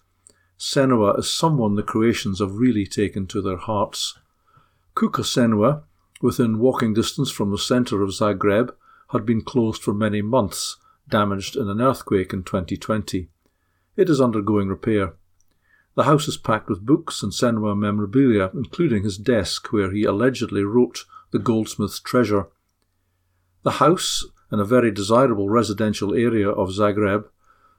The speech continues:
still owned by his descendants, was built by his son, but Senwa never lived there.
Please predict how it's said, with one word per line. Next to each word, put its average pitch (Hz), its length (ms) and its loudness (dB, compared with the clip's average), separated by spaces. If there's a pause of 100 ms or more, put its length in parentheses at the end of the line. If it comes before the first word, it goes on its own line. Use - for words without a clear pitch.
still 185 380 4
owned 131 260 4
by 107 180 2
his 101 100 0
descendants, 104 680 -2
was 110 160 -2
built 123 300 -2
by 113 160 0
his 110 180 -2
son, 98 400 0
but 113 140 -2
Senwa 104 500 0
never 107 220 0
lived 110 320 -2
there. 92 240 0